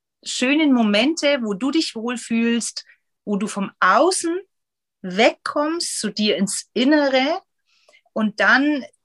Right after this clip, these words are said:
das Außen eben nicht mehr diese Rolle spielt und für dich darf's dann sich wirklich eben perfekt anfühlen. Vielleicht kannst du, liebe Frau,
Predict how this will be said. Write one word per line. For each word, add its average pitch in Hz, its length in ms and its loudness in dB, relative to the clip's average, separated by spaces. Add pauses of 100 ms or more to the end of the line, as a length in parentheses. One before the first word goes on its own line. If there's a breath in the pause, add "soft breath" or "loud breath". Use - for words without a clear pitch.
(180)
das 208 220 -8
Außen 262 340 0
eben 226 260 2
nicht 269 240 4
mehr 220 120 -2
diese 226 320 -4
Rolle 190 480 -4 (180)
spielt 220 580 0
und 196 180 -2
für 190 180 -8 (180)
dich 214 360 -2
darf's 180 360 -4
dann 170 240 -4
sich - 380 -6
wirklich 175 400 -2
eben 170 340 -2 (1120)
perfekt - 580 -4
anfühlen. 170 640 -4 (540)
Vielleicht 240 400 0
kannst 233 360 -2
du, 269 260 -2
liebe 247 280 0
Frau, 233 640 0